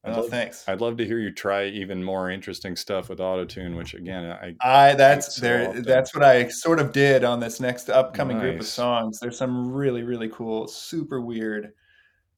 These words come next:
Speaker 2: Uh, I, honestly, I never heard anything like it as far as experimenting with auto-tune and a bunch of other pedals and stuff. It's starting to get really wacky.
Speaker 1: <laughs> That's so
Speaker 2: And
Speaker 1: cool.
Speaker 2: it's great.
Speaker 1: Awesome.
Speaker 2: Yeah.
Speaker 1: So the last question,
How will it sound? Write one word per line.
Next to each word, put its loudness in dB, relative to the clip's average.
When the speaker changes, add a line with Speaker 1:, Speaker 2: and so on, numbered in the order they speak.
Speaker 2:
Uh, 2
I, 4
honestly, 4
I 4
never 4
heard 4
anything -2
like -2
it -8
as -14
far -4
as -8
experimenting -8
with -10
auto-tune -4
and -6
a -8
bunch -4
of -4
other -2
pedals 0
and -10
stuff. -8
It's -12
starting -6
to -10
get -10
really -4
wacky. -4
Speaker 1:
<laughs> -20
That's -16
so -8
Speaker 2:
And 0
Speaker 1:
cool. -14
Speaker 2:
it's 0
great. -4
Speaker 1:
Awesome. -6
Speaker 2:
Yeah. 0
Speaker 1:
So -8
the -2
last -4
question, -2